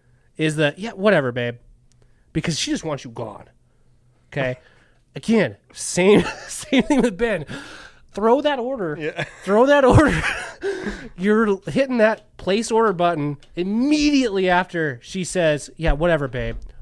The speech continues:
Speaker 1: Boom. Order placed.
Speaker 2: Either,
Speaker 1: Email.
Speaker 2: either that or you got your
Speaker 1: Boom.
Speaker 2: boy at a computer with his finger on the button. You get
Speaker 1: Yeah.
Speaker 2: the signal.
Speaker 1: It's a team effort.
Speaker 2: And
Speaker 1: Team effort.
Speaker 2: click.
Speaker 1: Signal. Click. Go. And then you don't talk about it until, if she brings it up,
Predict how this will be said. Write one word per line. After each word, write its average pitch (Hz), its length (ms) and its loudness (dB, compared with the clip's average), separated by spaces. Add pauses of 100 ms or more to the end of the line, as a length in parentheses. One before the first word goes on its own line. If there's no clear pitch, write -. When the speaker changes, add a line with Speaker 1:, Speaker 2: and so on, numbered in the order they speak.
Speaker 1:
Boom. 156 640 4
Order 196 240 0
placed. 160 520 0
Speaker 2:
Either, 190 160 4
Speaker 1:
Email. 175 460 4
Speaker 2:
either 135 180 -4
that 120 140 2
or 120 40 0
you 117 80 0
got 117 100 2
your 185 100 4
Speaker 1:
Boom. 147 120 0
Speaker 2:
boy 117 500 0
at 113 100 0
a 104 40 -4
computer 101 440 -8
with 98 100 -8
his 95 80 -12
finger 98 200 -8
on 98 80 -8
the 98 40 -8
button. 98 300 -6
You 98 40 -14
get 113 140 -6
Speaker 1:
Yeah. 170 140 4
Speaker 2:
the 117 60 0
signal. 101 340 -6
Speaker 1:
It's 165 100 -4
a 185 60 -6
team 254 280 -2
effort. 127 380 -2
Speaker 2:
And 98 220 -12 (540)
Speaker 1:
Team 202 240 0
effort. 175 260 0
Speaker 2:
click. 110 220 -4
Speaker 1:
Signal. 185 480 0 (120)
Click. 165 440 -2 (180)
Go. 143 440 -2 (640)
And 147 100 -8
then 151 80 -2
you 156 100 -6
don't 165 400 4
talk 147 300 0
about 117 280 -2
it 123 140 -8
until, 131 420 -4
if 160 260 0
she - 220 -4
brings 214 300 2
it 226 80 0
up, 294 300 2